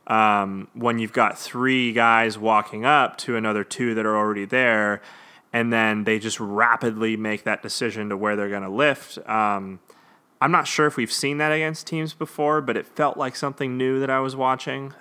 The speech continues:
Um, I'm sure it's common in rugby, and it's just something I haven't seen before, but, um, it was interesting, and we even started doing it back to them. I don't know if we were, like, mocking them or what was going on, because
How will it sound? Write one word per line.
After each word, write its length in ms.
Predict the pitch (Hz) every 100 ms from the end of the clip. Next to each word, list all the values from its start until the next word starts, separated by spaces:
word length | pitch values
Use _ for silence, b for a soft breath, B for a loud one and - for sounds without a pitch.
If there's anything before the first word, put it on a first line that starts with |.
| -
Um, 600 | 113 107 104 101 101 - b b b _
I'm 80 | 110
sure 160 | -
it's 140 | 127 -
common 360 | - 110 120
in 120 | 127 123
rugby, 320 | 120 120 127
and 100 | 117
it's 100 | 104
just 160 | 110
something 200 | - -
I 60 | 107
haven't 240 | 110 107
seen 300 | 104 - 117
before, 400 | 120 - 127 123
but, 380 | 117 110 107 95 b b b b
um, 540 | 117 110 107 104 101 -
it 80 | 156
was 100 | 165
interesting, 560 | 175 190 120 117 107 107
and 460 | 123 123 117 110 - b b b b b _
we 400 | - 104 107 135
even 260 | 170 131 117
started 360 | - 123 110 101
doing 400 | 117 110 110 107
it 280 | 107 -
back 280 | - 117 127
to 120 | - 104
them. 240 | 95 98
I 80 | 107
don't 140 | 117
know 120 | 107
if 60 | 101
we 100 | 98
were, 120 | 95
like, 300 | 98 98 -
mocking 600 | 104 98 120 139 143 127
them 340 | 131 120 120 110
or 100 | 101
what 180 | 120 -
was 160 | 110
going 280 | - 117 107
on, 200 | 107 107
because 640 | 107 - 117 110 101 95